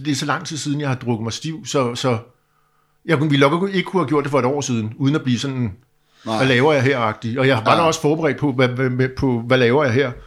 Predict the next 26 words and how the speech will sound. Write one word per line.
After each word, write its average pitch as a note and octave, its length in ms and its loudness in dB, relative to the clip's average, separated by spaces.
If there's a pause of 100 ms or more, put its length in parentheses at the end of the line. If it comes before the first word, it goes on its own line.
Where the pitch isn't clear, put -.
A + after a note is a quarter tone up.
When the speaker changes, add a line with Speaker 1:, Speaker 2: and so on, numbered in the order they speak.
(300)
Speaker 1:
Men C3+ 80 0
det C#3+ 100 4
var C3+ 60 6
faktisk D3+ 320 2
meget C#3+ 220 0
chillet, F#3 380 2
sådan, C#3+ 180 -4
jeg C#3+ 100 0
mødte D3+ 220 4
alle D#3 120 0
mulige D3 200 -2
folk, D#3+ 300 0
og C#3 280 -2 (1200)
folk E3 380 -2
er F3+ 40 4
jo D#3+ 40 4
bare C3+ 160 4
stive, D#3 460 2 (460)
du C3 60 -2
ved, B2+ 180 2
for C#3 120 2
vildt, E3+ 280 0
ikke? E3+ 160 0 (380)
Speaker 2:
Ja. B2 260 0
Speaker 1:
Og B2+ 60 2
så E3 80 0